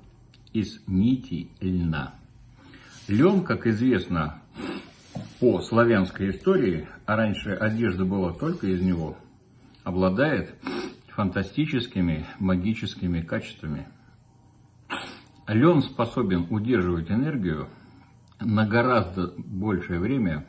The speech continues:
чем шерсть. Хотя не умаляет достоинства шерсти,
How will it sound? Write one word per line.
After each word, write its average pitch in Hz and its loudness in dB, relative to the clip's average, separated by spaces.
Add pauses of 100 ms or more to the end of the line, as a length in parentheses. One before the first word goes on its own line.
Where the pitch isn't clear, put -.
(380)
чем 98 -2
шерсть. - -8 (500)
Хотя 156 -4
не 110 4
умаляет 120 4
достоинства 101 -2
шерсти, 175 -2